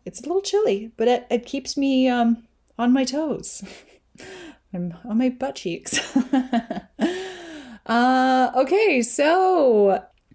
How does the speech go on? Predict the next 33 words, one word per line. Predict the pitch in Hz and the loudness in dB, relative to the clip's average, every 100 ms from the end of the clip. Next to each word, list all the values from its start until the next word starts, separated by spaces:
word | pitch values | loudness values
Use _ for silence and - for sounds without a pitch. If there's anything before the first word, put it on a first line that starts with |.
| - | -10
what | 196 240 | -2 2
do | 302 | 4
I | |
have | 311 302 | 2 2
planned | 254 247 240 | 0 2 2
for | 240 | 2
the | 233 | 4
new | 240 | 4
year? | 226 180 143 - - | 2 0 -2 -8 -6
I | |
have | 180 214 | -4 -4
a | 285 | -4
few | - 339 | -2 -2
things | 339 247 214 | 0 0 0
going | 196 175 160 | -2 -4 -4
on, | 143 165 311 381 _ _ _ _ _ _ - | -4 -4 -6 -8 _ _ _ _ _ _ -8
that's | 165 - | -8 -6
for | 175 | -8
sure. | - 147 147 285 - - - - - _ | -4 -4 -4 -6 -10 -20 -20 -20 -20 _
Um, | - 185 185 185 185 185 185 185 | -8 -4 -2 -2 -2 -2 -2 -4
now | 190 185 180 185 226 277 | -4 -2 0 0 0 0
that | 269 262 196 180 | 2 0 0 -2
this | - - | -2 0
space, | - 180 156 160 - | -4 -2 -2 -2 -4
like, | 165 | -6
now | 160 156 139 | -6 -6 -4
that | 117 - | -6 -6
my | 151 143 - _ _ | -8 -8 -12 _ _
garage, | 165 160 151 147 143 - | -6 -2 0 -2 -4 -6
everything | 160 156 156 143 135 | -6 -6 -6 -8 -8
is | - 131 - - - _ _ _ - | -8 -8 -8 -8 -12 _ _ _ -12
finished, | 139 139 233 - - - _ _ _ _ _ _ - | -10 -8 -10 -10 -16 -20 _ _ _ _ _ _ -14
almost, | 143 143 139 175 233 - - | -10 -8 -8 -8 -8 -10 -12